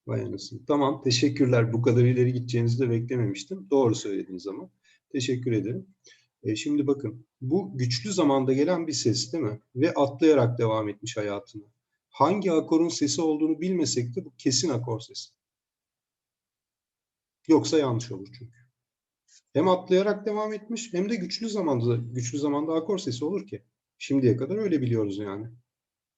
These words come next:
Tamam mı? Kesinlikle akor sesi. Aynı Sultan Hanım dediği gibi atlayan sesleri sayınca la, fa, re. La minörde içinde re, fa ve la olan akoru arıyoruz. Dördüncü derece.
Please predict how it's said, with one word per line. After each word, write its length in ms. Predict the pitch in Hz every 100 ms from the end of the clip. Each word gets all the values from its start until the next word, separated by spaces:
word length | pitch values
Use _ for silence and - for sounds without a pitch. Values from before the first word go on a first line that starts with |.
| _ _ _ _ _ _ _ -
Tamam 240 | 202 214
mı? 220 | 127 120
Kesinlikle 760 | - 180 - 208 208 208 - 247
akor 400 | - 160 196 180
sesi. 420 | - 120 107 104 - _ _ -
Aynı 180 | 170
Sultan 280 | 185 190 190
Hanım 280 | 196 190 185
dediği 280 | 180 175 196
gibi 380 | 131 214 247 - _ _ -
atlayan 460 | 143 139 175 185 190
sesleri 440 | 180 160 - 180
sayınca 460 | 180 196 139 170 160
la, 240 | 151 113
fa, 320 | - 185 190
re. 300 | 160 117 - _ _ _ _ _ _ _ _ _ -
La 160 | 160
minörde 400 | 196 170 151 175
içinde 640 | 160 - 175 175 185 202 196
re, 580 | 135 143 156 120 92 - -
fa 300 | 165 180 180
ve 160 | 185 175
la 200 | 175 165
olan 260 | 123 170
akoru 360 | 175 - 175 175
arıyoruz. 600 | 135 104 104 196 - - _ _ _ _ _
Dördüncü 380 | 196 185 127 101
derece. 260 | 101 101